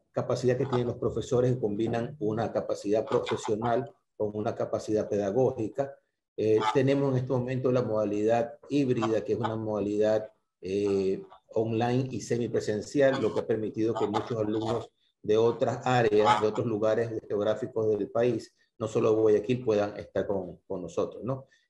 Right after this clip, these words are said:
Y también la historia de haber, eh, capacitado cerca de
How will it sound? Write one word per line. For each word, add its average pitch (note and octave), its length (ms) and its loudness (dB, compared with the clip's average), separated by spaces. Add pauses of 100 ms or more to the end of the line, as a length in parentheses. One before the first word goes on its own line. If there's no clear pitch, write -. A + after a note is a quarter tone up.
Y D#3 160 2
también D3+ 340 2
la C#3+ 120 6
historia C#3 680 2
de B2 80 0
haber, A#2+ 300 4 (580)
eh, G#2 240 -4 (180)
capacitado B2 1080 2
cerca A#2+ 420 -2
de A2 340 4